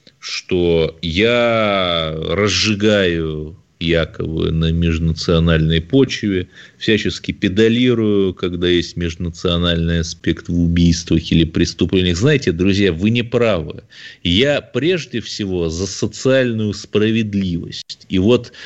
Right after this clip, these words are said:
если суд установит, что вот этот человек с вполне славянской фамилией,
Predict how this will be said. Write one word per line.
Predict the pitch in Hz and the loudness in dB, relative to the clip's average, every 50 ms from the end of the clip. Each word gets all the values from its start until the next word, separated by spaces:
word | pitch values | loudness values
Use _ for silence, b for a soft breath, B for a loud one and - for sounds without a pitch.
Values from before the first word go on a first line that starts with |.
| B B B | B B B
если | - 87 87 120 156 175 151 - - - 107 101 98 95 90 - | -6 -2 2 4 4 4 2 0 -4 -4 -2 -2 -2 -2 -4 -6
суд | - - - - 143 135 - - - | -10 -10 -6 -2 -2 -2 -2 -4 -4
установит, | - 110 104 - - - 117 113 117 123 127 120 107 85 80 80 76 - - - | -4 -4 -4 -2 -2 0 0 0 2 2 2 2 2 0 0 -4 -6 -10 -14 -12
что | - - - - - 95 90 85 82 82 | -10 -10 -8 -4 -2 0 0 2 2 2
вот | 87 90 87 - | 0 0 0 0
этот | 110 101 - 87 80 | -2 0 -2 -2 -4
человек | - - - 104 101 110 120 123 131 135 117 - | -4 -4 -2 0 2 4 4 4 4 2 0 -2
с | - - | -6 -10
вполне | - - 147 147 156 156 165 151 | -4 0 2 2 2 2 0 -2
славянской | 156 - 147 151 147 151 147 139 117 92 82 - - 80 78 | -4 -2 -2 -2 0 0 0 -2 -2 -6 -10 -14 -16 -16 -12
фамилией, | - - 101 104 120 143 160 156 123 98 78 65 60 - - | -8 -6 -6 -4 -4 -4 -4 -4 -4 -4 -4 -6 -8 -10 -14